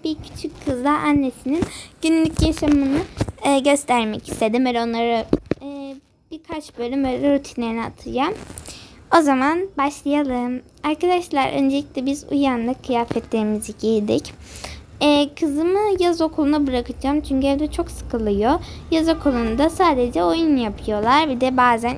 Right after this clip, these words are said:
İngilizce bir şeyler öğreniyorlar. Ben şimdi onun çantasını hazırlayacağım. Bunu takmak istiyordum. Yani orada resim çiziyorlar, ders yaptırmıyorum ama onda sığmıyor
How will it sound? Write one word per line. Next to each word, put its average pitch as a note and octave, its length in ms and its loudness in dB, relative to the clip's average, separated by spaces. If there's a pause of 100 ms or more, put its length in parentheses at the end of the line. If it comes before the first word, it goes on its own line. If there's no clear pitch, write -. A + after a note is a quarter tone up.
(100)
İngilizce A#3 480 0
bir A#3 60 -8
şeyler G#3+ 300 -6
öğreniyorlar. F#3+ 720 -4 (680)
Ben F4 200 6
şimdi E4+ 340 0
onun E4 420 -2
çantasını D4 600 0
hazırlayacağım. C4 1000 -2
Bunu C#4+ 160 0
takmak - 440 -8
istiyordum. - 600 -4 (760)
Yani E4+ 280 4
orada F4+ 140 0
resim F#4 380 0
çiziyorlar, A#3+ 720 0 (120)
ders B3+ 380 0
yaptırmıyorum B3 560 -2
ama D4+ 240 2
onda D4 120 0
sığmıyor E4 580 0